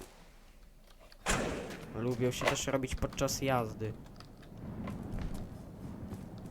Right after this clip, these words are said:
Tu nic nie ma.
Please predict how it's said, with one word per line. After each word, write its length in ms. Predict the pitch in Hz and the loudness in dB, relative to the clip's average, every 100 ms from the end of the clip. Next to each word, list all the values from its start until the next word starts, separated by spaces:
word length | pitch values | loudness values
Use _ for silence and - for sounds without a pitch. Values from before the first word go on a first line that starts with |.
| - - - - - - - - - - - - - - - - - - - | -8 -8 -8 -12 -14 -14 -12 -12 -12 -12 -12 -12 -14 -14 -14 -16 -18 -18 -2
Tu 180 | 135 123 | 4 6
nic 300 | 117 110 - | 6 2 2
nie 260 | 113 117 117 | 4 4 4
ma. 280 | 113 110 | 4 4